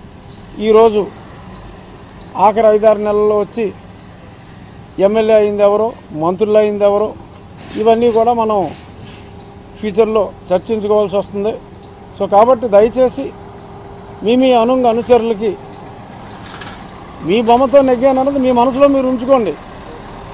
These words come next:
పబ్లిక్లో చెప్పక్కల్లా. నేను ఈ బొమ్మతో నెగ్గాను, ఆ బొమ్మతో నెగ్గాను అన్న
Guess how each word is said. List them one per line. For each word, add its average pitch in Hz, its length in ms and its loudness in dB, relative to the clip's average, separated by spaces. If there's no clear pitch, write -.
పబ్లిక్లో 226 400 2
చెప్పక్కల్లా. 226 600 2
నేను 170 540 4
ఈ 254 180 -2
బొమ్మతో 247 400 0
నెగ్గాను, 247 360 -2
ఆ 226 80 2
బొమ్మతో 233 380 -2
నెగ్గాను 220 480 -2
అన్న 214 300 -4